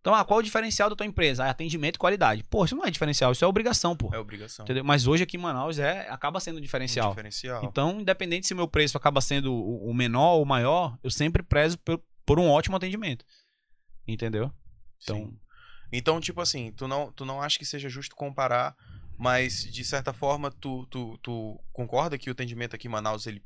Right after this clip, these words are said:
Speaker 2: ele tem que dar uma melhorada em, em alguns restaurantes? Ou, ou tu acha que, tipo, essa obrigação tá passando longe?
Speaker 1: Cara, se eu te falar que eu não sou um frequentador de restaurante, tu acredita em mim?
Speaker 2: Só o sushi,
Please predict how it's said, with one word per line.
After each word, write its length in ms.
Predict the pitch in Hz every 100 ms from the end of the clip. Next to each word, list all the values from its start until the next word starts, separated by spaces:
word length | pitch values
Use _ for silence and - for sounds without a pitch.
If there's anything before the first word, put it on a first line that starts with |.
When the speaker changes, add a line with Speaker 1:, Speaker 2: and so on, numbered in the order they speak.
| -
Speaker 2:
ele 160 | 104
tem 180 | - 123
que 60 | 123
dar 100 | 113
uma 60 | 113
melhorada 600 | 104 101 104 139 123 104
em, 180 | 104 107
em 60 | 104
alguns 220 | 101 101
restaurantes? 560 | 101 - 101 117 139 120
Ou, 120 | 117 - - - - - -
ou 120 | 110
tu 100 | 110
acha 240 | 110 -
que, 140 | - 110
tipo, 340 | - - 110
essa 180 | 107 -
obrigação 400 | 110 110 107 117
tá 80 | 113
passando 360 | 113 - 113
longe? 320 | 107 101 101 - -
Speaker 1:
Cara, 160 | -
se 80 | 180
eu 40 | 170
te 80 |
falar 240 | - 160 160
que 80 | 156
eu 40 |
não 100 | 175
sou 180 | - 175
um 40 |
frequentador 520 | 170 139 139 - 117
de 140 | 135 120
restaurante, 560 | 131 - 110 117 120
tu 80 | -
acredita 300 | 113 117 123
em 40 | 117
mim? 180 | 127 -
Speaker 2:
Só 200 | - 139
o 20 |
sushi, 340 | 135 123 104